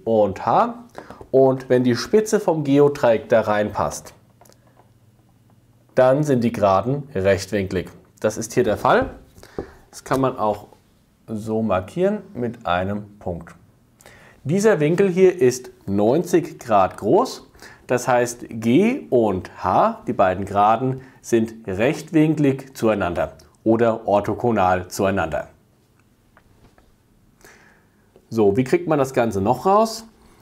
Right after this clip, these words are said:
Nächste Möglichkeit ist, wir legen das Geodreieck an die Gerade an, und zwar mit dem Nullpunkt so,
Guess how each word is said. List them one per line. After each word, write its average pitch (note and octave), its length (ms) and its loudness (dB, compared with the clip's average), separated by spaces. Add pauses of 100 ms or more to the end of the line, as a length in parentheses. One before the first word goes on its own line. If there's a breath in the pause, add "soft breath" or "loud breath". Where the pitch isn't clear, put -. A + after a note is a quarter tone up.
(140 soft breath)
Nächste B2 320 0
Möglichkeit E3+ 600 2
ist, D#3 260 -4
wir B2 100 2
legen A#2+ 280 4
das G#2+ 360 -2
Geodreieck C3+ 1000 2 (680)
an A2 160 -4
die A2 100 -4
Gerade G2 480 0
an, G3 220 -2 (580 soft breath)
und B2+ 220 0
zwar B2 480 0
mit A#2 180 -2
dem A2 320 -2
Nullpunkt C#3+ 720 2
so, C3 560 0